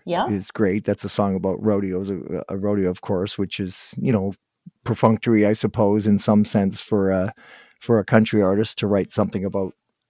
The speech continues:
Speaker 2: uh, being an actual cowboy. <laughs>
Speaker 1: Yeah, that was written by Tim Williams.
Speaker 2: But, uh, it comes across really well.
Speaker 1: Yeah, it's a, it's a great song.
Speaker 2: Yeah.
Speaker 1: Yeah.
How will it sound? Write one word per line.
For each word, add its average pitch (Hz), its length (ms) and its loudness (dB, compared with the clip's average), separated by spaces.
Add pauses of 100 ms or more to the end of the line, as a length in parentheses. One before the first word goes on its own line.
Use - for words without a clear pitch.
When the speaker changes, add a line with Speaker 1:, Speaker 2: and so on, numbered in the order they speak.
(140)
Speaker 2:
uh, 90 60 -12 (360)
being 104 260 -6
an 98 100 -6
actual 95 580 -6 (160)
cowboy. 107 580 4 (300)
<laughs> - 320 -2
Speaker 1:
Yeah, 202 360 4 (100)
that 214 160 2
was 240 160 -6
written 214 180 -2
by 185 260 4 (100)
Tim 226 220 0
Williams. 220 540 2
Speaker 2:
But, 110 220 4 (160)
uh, 98 260 2
it - 160 -16
comes 120 220 6
across 101 400 2
really 98 220 2
well. 87 280 -4
Speaker 1:
Yeah, - 280 2 (200)
it's 208 200 -6
a, 220 180 4
it's 220 160 -2
a - 40 -6
great 156 300 -8
song. - 320 -14
Speaker 2:
Yeah. 107 180 -2 (1120)
Speaker 1:
Yeah. 160 260 -6